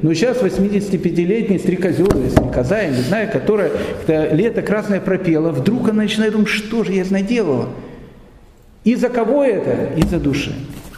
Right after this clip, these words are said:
И сказали ему, скажи нам ты, из-за которой бедствие нас постигло. Какое занятие твое? И откуда пришел ты? Что за страна твоя?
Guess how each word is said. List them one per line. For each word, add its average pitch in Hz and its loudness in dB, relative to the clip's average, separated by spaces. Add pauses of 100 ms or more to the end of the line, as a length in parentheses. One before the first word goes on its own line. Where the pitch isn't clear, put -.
(880)
И 139 2
сказали 160 0
ему, 165 2
скажи 127 0
нам 151 0
ты, 202 2 (420)
из-за 123 0
которой 165 0
бедствие 170 0
нас 143 0
постигло. 143 -2 (640)
Какое 165 0
занятие 120 0
твое? 156 0 (120)
И 127 2
откуда 143 0
пришел 214 0
ты? 196 2 (300)
Что - 2
за 185 0
страна 160 0
твоя? 220 0